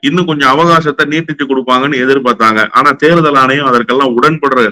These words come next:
சூழல்ல இல்ல. ஏன்னா, ஏற்கனவே தேர்தல் ஆணையத்தினுடைய பேரு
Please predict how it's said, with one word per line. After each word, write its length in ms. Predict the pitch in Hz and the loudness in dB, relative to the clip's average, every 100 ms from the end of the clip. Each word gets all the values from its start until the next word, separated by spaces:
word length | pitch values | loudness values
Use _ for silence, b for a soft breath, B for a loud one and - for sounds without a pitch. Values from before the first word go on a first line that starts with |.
| - | -2
சூழல்ல 440 | 147 139 131 135 | -2 0 0 0
இல்ல. 340 | 107 120 127 - 101 | 0 2 2 0 -2
ஏன்னா, 200 | 123 123 | 0 2
ஏற்கனவே 480 | 127 131 131 143 | 0 -2 0 0
தேர்தல் 440 | 131 127 139 131 123 | 0 0 0 2 2
ஆணையத்தினுடைய 520 | 123 117 120 117 113 104 | 0 -2 -4 -2 -2 0
பேரு 400 | 123 131 139 | 2 2 2